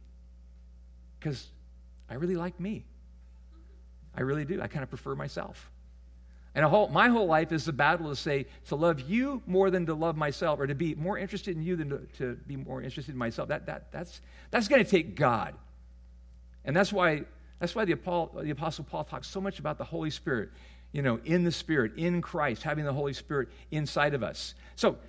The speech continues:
most of us, when we do our relationships, we do 'em, like, these three different ways. They usually fall into one of these categories. And the first one is this,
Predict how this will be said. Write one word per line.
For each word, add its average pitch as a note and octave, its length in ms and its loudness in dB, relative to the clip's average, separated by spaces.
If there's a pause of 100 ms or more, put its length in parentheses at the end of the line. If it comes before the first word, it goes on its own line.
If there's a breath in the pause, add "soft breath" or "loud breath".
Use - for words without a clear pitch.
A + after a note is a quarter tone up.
most B3 320 6
of A#3+ 100 0
us, G#3+ 160 6
when G#3+ 80 4
we G3+ 100 2
do B3+ 180 4
our C#4 100 8
relationships, D3 880 0 (500 loud breath)
we F#3+ 180 6
do A#3+ 200 4
'em, G#3 180 0
like, D#3+ 280 -2
these A3+ 260 0
three G#3 180 -2
different E3+ 280 2
ways. A#2 220 0
They A#2 40 -2
usually F3 240 0
fall F3 280 2
into C#3+ 180 0
one C#3 120 0
of C#3+ 60 -2
these C3+ 160 -6
categories. A2 640 -4 (240 soft breath)
And D#3+ 80 -2
the F3 60 0
first D#4 240 2
one B3 120 4
is D3+ 160 2
this, B2+ 380 -2